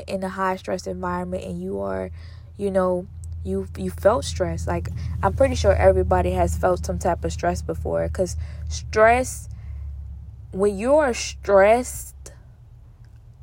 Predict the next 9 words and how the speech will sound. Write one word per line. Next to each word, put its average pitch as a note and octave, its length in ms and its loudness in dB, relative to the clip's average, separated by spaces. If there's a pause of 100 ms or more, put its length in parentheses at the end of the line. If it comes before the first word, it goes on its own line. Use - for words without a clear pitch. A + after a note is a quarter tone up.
(640)
let G3+ 140 -2
me F#3+ 60 -2
say F#3+ 180 2
it F#3 100 -2 (180)
again, F3 440 -6
when F#3 160 -4
you A3+ 220 -6
are G#3 260 6
stretched - 1120 0